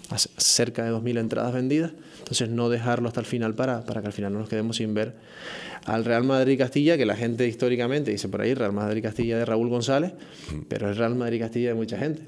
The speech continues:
Speaker 1: Real Madrid Castilla de Nico Paz, de, de mucha, de mucha gente que,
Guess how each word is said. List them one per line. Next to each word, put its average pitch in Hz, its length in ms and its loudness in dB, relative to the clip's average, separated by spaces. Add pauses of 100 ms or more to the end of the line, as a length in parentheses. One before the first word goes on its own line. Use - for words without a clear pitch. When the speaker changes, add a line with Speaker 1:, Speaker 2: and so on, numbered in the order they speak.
Speaker 1:
Real 117 120 -6
Madrid 110 240 -4
Castilla 110 340 -2
de 107 60 -2
Nico 117 260 0
Paz, 139 420 2
de, 110 280 -2
de 113 160 -2
mucha, 117 480 0
de 113 120 0
mucha 123 280 0
gente 131 240 4
que, 120 220 2